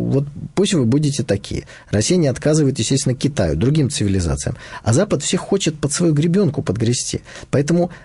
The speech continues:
когда Китай так разговаривает с Соединённым Штатом Америки, это равный разговаривает с равным.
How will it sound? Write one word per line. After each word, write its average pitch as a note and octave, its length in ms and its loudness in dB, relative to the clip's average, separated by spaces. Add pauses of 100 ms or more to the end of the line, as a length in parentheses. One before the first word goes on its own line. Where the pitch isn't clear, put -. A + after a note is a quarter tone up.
(100)
когда D#3 300 0
Китай D3 340 0
так D3+ 300 -2
разговаривает A2+ 580 2
с - 40 -4
Соединённым B2+ 360 2
Штатом B2+ 380 0
Америки, F3+ 500 0 (520)
это C#3+ 340 2
равный D#3 500 2
разговаривает C3+ 760 2
с - 200 -2
равным. G2 480 0